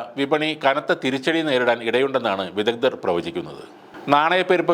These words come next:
ഭീഷണി ഉയരുന്നതും ധനകാര്യ മേഖലയ്ക്ക് കടുത്ത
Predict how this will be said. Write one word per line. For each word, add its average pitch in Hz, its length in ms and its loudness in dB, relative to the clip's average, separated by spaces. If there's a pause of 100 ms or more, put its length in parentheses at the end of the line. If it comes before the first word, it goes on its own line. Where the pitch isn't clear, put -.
ഭീഷണി 147 320 0 (100)
ഉയരുന്നതും 123 460 2 (680)
ധനകാര്യ 165 480 2
മേഖലയ്ക്ക് 135 420 2 (140)
കടുത്ത 127 260 2